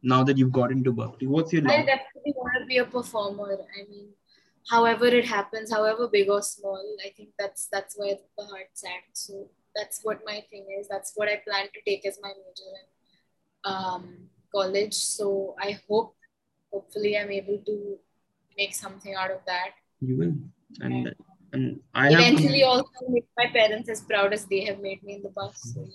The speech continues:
Speaker 2: know.
Speaker 1: Yes, that's every child's dream in itself.
Speaker 2: <laughs>
Speaker 1: So, and I, and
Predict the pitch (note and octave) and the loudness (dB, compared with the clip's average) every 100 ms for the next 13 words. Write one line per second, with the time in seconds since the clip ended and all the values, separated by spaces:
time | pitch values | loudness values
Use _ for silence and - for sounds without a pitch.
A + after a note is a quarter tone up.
0 | - - B2 C3 - C3+ C3 B2+ B2+ D3 | -20 -12 -8 -8 -4 -4 2 4 6 6
1 | D3 C#3+ C3+ C3 B2 C3 C3 B2+ A#2+ A#2 | 6 6 6 4 2 0 0 -2 -4 -6
2 | C#3 C3 B2+ _ _ _ _ _ _ _ | -6 -8 -8 _ _ _ _ _ _ _
3 | - - B3 G#3+ G3 - _ - C3 - | -10 -4 -4 -4 -12 -16 _ -8 -8 4
4 | E3 D3+ C#3+ C#3+ C#3+ - C#3+ B2+ A#2 | 6 6 4 4 2 4 4 4 2